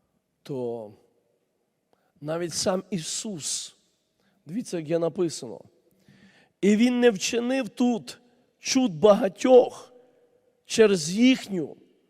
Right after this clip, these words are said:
пам'ятаєте що? «Невіру». Через те, що вони не вірили, через те, що вони не вірили, Він не зміг багатьох чуд зробити.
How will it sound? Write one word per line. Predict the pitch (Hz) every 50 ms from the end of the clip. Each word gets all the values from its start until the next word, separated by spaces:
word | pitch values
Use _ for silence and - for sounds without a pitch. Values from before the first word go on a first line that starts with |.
| _ _ _ _
пам'ятаєте | - 151 170 175 - 226 220 220 214 - 180
що? | - - - 113 85 - _ _ _ _ _ _ _ _
«Невіру». | - 151 175 202 220 196 175 254 269 262 254 208 165 135 - - - _ _ _ _ _ _ _ _ _ _ _ _ _ _ _ _ _ _ _ _ _ _ _ _ _ _ _ _ _ _ _ _ _ _ _ _ _ _ _ _ _ _
Через | _ - 226 233 226 - -
те, | - 302 285
що | - - 269
вони | 226 214 262 285 311
не | 277 247 247 202
вірили, | 165 180 330 330 330 320 277 240 208 190 185 196 208 226 - - _ _ _ _ _ _ _ _ _ _ _ _ _ _ _
через | - - 247 240 - -
те, | - 294 277
що | - - 226
вони | 208 226 285 294 277
не | 254 240
вірили, | 180 165 277 277 311 294 254 220 202 202 202 214 - - _ _ _ _ _ _ _ _ _ _ _ _ _
Він | 156 180 254 247
не | 247 247
зміг | 208 - 247 277 311 294 247 165
багатьох | 147 208 202 202 214 208 - 254 214 170
чуд | - - 262 247 180 143
зробити. | 135 156 165 151 147 151 123 - 131